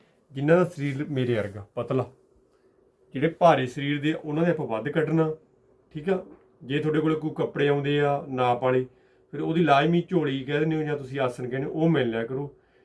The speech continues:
ਉੱਥੋਂ ਵੀ ਝੋਲੀ ਆਪਾਂ ਨੂੰ ਸੌਖੀ ਨਿਕਲ ਆਉਂਦੀ ਆ, ਠੀਕ ਆ। ਤਾਂ ਹੁਣ ਮੈਂ ਤੁਹਾਨੂੰ ਮਿਣ ਕੇ ਦਿਖਾ ਦੂੰਗਾ ਇਹਦੀ ਝੋਲੀ ਕਿੰਨੀ ਤਿਆਰ ਹੋਊਗੀ ਇੱਥੋਂ। ਆ ਦੇਖੋ, ਆਪਾਂ ਜਦੋਂ ਫੱਟੀ ਲਾਵਾਂਗੇ ਨਾ ਇੱਥੋਂ, ਇੱਧਰੋਂ ਜਮਾਂ ਸਹੀ ਕਰਕੇ ਲਾਉਣੀ ਫੱਟੀ ਇਸ ਤਰ੍ਹਾਂ। ਇਹ ਐਂ ਹਲਕਾ ਨਿਸ਼ਾਨ ਲਾਵਾਂਗੇ ਪੋਲੇ ਹੱਥ ਨਾਲ, ਬਾਹਲੇ ਗੂੜ੍ਹੇ ਨਿਸ਼ਾਨ ਨਹੀਂ ਲਾਉਣੇ।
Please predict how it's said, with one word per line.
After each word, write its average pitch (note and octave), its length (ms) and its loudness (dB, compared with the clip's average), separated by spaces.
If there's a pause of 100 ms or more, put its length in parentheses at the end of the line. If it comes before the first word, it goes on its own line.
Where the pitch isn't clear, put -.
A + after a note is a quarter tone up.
(160)
ਉੱਥੋਂ C#3+ 260 -6
ਵੀ D#3+ 60 -6
ਝੋਲੀ D#3+ 220 4
ਆਪਾਂ C3+ 200 0
ਨੂੰ E3 40 -4
ਸੌਖੀ C3+ 480 -6
ਨਿਕਲ B2 340 -4
ਆਉਂਦੀ A#2 240 -4
ਆ, G#2 40 -16 (120)
ਠੀਕ F3 200 -6
ਆ। G3 40 -2 (600)
ਤਾਂ C#3+ 80 -6
ਹੁਣ C#3+ 140 -2
ਮੈਂ C#3+ 80 0
ਤੁਹਾਨੂੰ C#3 180 -2
ਮਿਣ B2 140 -4
ਕੇ C3 140 -6
ਦਿਖਾ C3 240 -4
ਦੂੰਗਾ A#2 180 -4
ਇਹਦੀ C#3 160 -4
ਝੋਲੀ D3 180 0
ਕਿੰਨੀ C3 280 -2
ਤਿਆਰ G#2+ 260 -6
ਹੋਊਗੀ A#2 180 -8
ਇੱਥੋਂ। - 220 -12 (480)
ਆ A2+ 40 -4
ਦੇਖੋ, A2 200 -8
ਆਪਾਂ A#2 180 -4
ਜਦੋਂ - 120 -2
ਫੱਟੀ C3+ 260 -6
ਲਾਵਾਂਗੇ A#2+ 320 0
ਨਾ F#3 60 0
ਇੱਥੋਂ, C#3+ 220 -6 (1300)
ਇੱਧਰੋਂ C#3 240 0 (100)
ਜਮਾਂ D#3+ 200 4
ਸਹੀ E3 220 0
ਕਰਕੇ D3+ 200 2
ਲਾਉਣੀ A2 160 -4
ਫੱਟੀ C3 340 -8
ਇਸ A2+ 140 -8
ਤਰ੍ਹਾਂ। - 220 -20 (1160)
ਇਹ B2+ 220 -10
ਐਂ A2 60 -2 (1160)
ਹਲਕਾ B2+ 280 -6
ਨਿਸ਼ਾਨ A#2+ 340 -6
ਲਾਵਾਂਗੇ G#2+ 240 -8
ਪੋਲੇ A#2+ 340 -4
ਹੱਥ B2 120 -6
ਨਾਲ, A2+ 100 -4
ਬਾਹਲੇ C3 220 4
ਗੂੜ੍ਹੇ D3+ 240 4
ਨਿਸ਼ਾਨ C#3 280 2
ਨਹੀਂ G#2+ 100 -2
ਲਾਉਣੇ। G2+ 180 -10